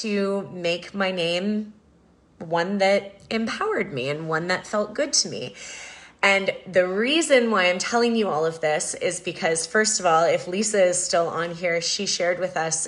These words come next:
in, um, the last round of Manifestation Mastery, you know, she really, she's always had this desire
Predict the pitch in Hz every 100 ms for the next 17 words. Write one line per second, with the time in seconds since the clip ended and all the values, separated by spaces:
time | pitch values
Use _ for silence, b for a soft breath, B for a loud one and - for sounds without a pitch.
0 | - 165 160 160 160 160 B B B B
1 | 170 165 156 156 151 160 - - - 185
2 | 170 160 - 175 165 165 160 156 147 160
3 | 170 151 160 151 185 - - 180 160 165
4 | - 175 147 139 - - 170 170 180 185
5 | 185 - - 165 165 165 165 160 160 160
6 | 151 151 226 170 156